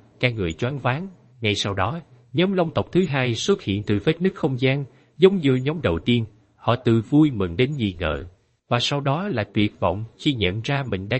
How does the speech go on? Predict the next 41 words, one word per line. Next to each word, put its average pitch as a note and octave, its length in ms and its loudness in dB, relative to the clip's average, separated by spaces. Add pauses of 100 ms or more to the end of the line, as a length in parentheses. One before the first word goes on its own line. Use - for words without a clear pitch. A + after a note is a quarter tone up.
trở A2+ 160 -2
lại F2+ 240 -4
tuần F2+ 300 -6
thiên A#2+ 240 -4
giới. C#3+ 300 0 (280)
Long D3 180 0
Hoàng G2 280 -2 (120)
nhìn F#2+ 200 -4
thấy C#3 180 -4
tất F#3 100 -2 (100)
cả, F#2 280 -4 (320)
lòng C3 180 0
đau E3 140 0
khổ - 340 -2
dần G#2 260 0
biến D3+ 180 0
thành F2+ 160 -6
phẫn G#2+ 240 -6
nộ. D#2+ 280 -6 (340)
Long E3+ 220 0
tộc A#2 220 0
hùng G2 200 -4
mạnh F2 200 -6
giờ D#2+ 220 -2
đây A2 220 0 (200)
như C#3 180 0
con C3 180 0
rối C3+ 340 0
bị G2+ 180 -2
người F2 120 -2
ta A#2+ 240 -2
đùa D#2+ 200 -4
bỡn, D#2+ 340 -4 (300)
dù B2 140 2
người G#2 200 0
đó A2+ 340 -2
là D2+ 120 -4
chấp - 260 -2
pháp - 320 -4
giả D#2+ 300 -4
vũ A#2+ 160 0